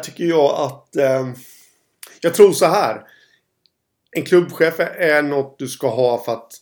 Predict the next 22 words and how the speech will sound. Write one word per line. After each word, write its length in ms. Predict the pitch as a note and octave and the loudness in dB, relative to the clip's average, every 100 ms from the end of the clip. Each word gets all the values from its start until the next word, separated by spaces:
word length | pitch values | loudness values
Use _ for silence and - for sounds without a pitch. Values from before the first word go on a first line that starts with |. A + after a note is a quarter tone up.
| _ _ _ _ _ _ | _ _ _ _ _ _
ta 220 | - C#3 - | -6 -4 -4
kliv 380 | - D3+ A#2 A2+ | -6 -6 -6 -10
framåt 540 | - C3 A2 B2+ C3 | -6 -6 -4 -10 -8
utanför 680 | D3 C3+ B2 A2 A#2 A2+ - | -8 -8 -10 -10 -10 -10 -10
isen, 380 | A2+ A2 C#3+ D3 | -14 -12 -10 -10
helt 240 | A#2+ - | -12 -12
enkelt. 280 | F#2+ - - | -18 -20 -20
Alltså, 260 | - - - | -20 -20 -14
sälja 360 | B2 A#2+ A#2 | -10 -6 -6
mer 200 | A#2+ A2+ | -6 -8
sponsorgrejer, 1600 | A2+ B2 A#2+ A2 A2 A2 A2+ - - - _ - A#2 A2 A2+ A#2 | -8 -8 -8 -8 -12 -14 -16 -20 -20 -20 _ -8 -6 -4 -6 -6
lite 220 | A#2 A#2 C3 | -8 -6 -4
mera 220 | A#2+ B2 | -2 -2
event 480 | A#2 A#2+ A#2 A#2 - | -4 -4 -4 -8 -10
kring 160 | A#2+ A#2 | -8 -6
matcherna 580 | A#2 - A2 G#2 G#2+ | -8 -10 -10 -8 -10
och, 360 | A2 B2+ B2+ - | -12 -14 -14 -14
och 80 | C3 | -8
få 100 | C3+ | -8
upp 180 | C3 B2 | -8 -10
intresset 480 | A2 C3 C3 - | -8 -8 -8 -12
lite. 280 | D3+ D#3 G#2+ | -12 -14 -18